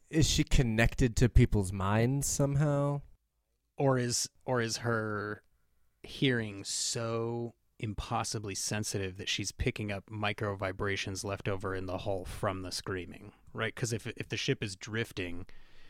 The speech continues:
Speaker 2: and nothing acts on it and somebody screams in it, then in theory it would vibrate for, like, a really long time, right? I'm not a physicist, but I think that stands up to math.
Speaker 1: Yeah.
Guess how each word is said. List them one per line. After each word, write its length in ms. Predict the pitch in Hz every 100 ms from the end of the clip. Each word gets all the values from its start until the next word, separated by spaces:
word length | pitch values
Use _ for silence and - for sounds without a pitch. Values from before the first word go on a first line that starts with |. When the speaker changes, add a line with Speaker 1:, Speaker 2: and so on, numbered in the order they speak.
| - - -
Speaker 2:
and 160 | 98
nothing 320 | 107 110 113 101
acts 380 | 113 104 -
on 180 | 92 87
it 160 | 90 92 _ _ _ _ _ -
and 180 | 95
somebody 280 | - 117 98
screams 560 | 92 - 120 110 107 104
in 100 | 92
it, 160 | 95 - -
then 140 | 107
in 120 | 101
theory 300 | - 135 127
it 80 | 110
would 120 | 104
vibrate 460 | 101 101 101 104 -
for, 160 | - 104
like, 240 | 98 - -
a 40 | 131
really 260 | 127 127
long 220 | 120 120 120
time, 320 | 170 135 90
right? 280 | 95 143 - _ _ _ _ _ _ -
I'm 100 | 131
not 140 | 135
a 80 | 101
physicist, 720 | - 123 104 - 92 - - _ _ -
but 100 | 110
I 80 |
think 220 | 107 113 -
that 160 | 92 - -
stands 400 | - - 95 92
up 160 | 95 -
to 240 | 104 95 - -
math. 500 | 104 104 113 117 - - _ 117 104
Speaker 1:
Yeah. 240 | 117 151